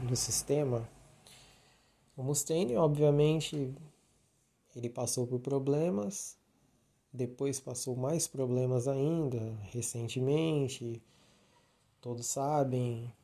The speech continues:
a luta dele, o quanto ele ficou doente, o quanto ele precisou se recuperar. Muitos achavam que ele nem voltaria.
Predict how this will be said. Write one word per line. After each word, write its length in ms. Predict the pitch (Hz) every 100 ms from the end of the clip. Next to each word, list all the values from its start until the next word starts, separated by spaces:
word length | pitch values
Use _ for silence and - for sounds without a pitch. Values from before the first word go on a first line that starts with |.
| _ 120
a 140 | 107
luta 420 | 113 127 127 127
dele, 560 | 120 139 156 156 135 123
o 60 |
quanto 280 | - 131 123
ele 120 | 123
ficou 240 | 120 - 127
doente, 500 | 123 135 147 139 131
o 40 |
quanto 320 | 127 131 131 127
ele 140 | 123
precisou 420 | 123 - 120 120
se 120 | -
recuperar. 800 | 117 113 - 123 123 135 143 135
Muitos 400 | 120 127 139 139
achavam 460 | 120 110 117 120 123
que 100 | 117
ele 140 | 120
nem 180 | 120 131
voltaria. 800 | 120 120 113 107 110 123 135 139